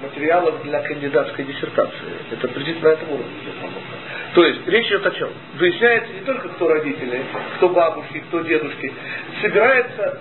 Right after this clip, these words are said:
количество документов, вещь невероятная. У всех его хоть сколько-нибудь знавших. Собираются документы, как бы не только, ну не в смысле письменные, я имею в виду устные, конечно же. Документы о чём?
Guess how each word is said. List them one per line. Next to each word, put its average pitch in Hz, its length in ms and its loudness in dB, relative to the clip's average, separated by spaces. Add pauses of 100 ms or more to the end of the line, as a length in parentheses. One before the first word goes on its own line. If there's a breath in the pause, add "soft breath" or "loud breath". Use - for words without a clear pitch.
количество 220 640 -2
документов, 196 720 0
вещь 202 340 -2
невероятная. 160 640 2 (520 loud breath)
У - 80 -2
всех 254 440 2
его 214 220 0
хоть 202 180 0 (200)
сколько-нибудь 196 560 0
знавших. 151 540 -2 (460 loud breath)
Собираются 220 720 4 (440)
документы, 196 600 -2
как 180 160 2
бы 170 80 -4
не 180 80 -2
только, 202 420 2
ну 170 80 -8
не 160 80 -8
в 160 60 -10
смысле 196 360 -8
письменные, 110 440 -8
я 117 120 -2
имею 120 180 -4
в 117 40 -2
виду 127 200 0
устные, 107 360 -2
конечно 104 420 -2
же. - 60 -8
Документы 180 600 4
о 151 100 2
чём? - 320 0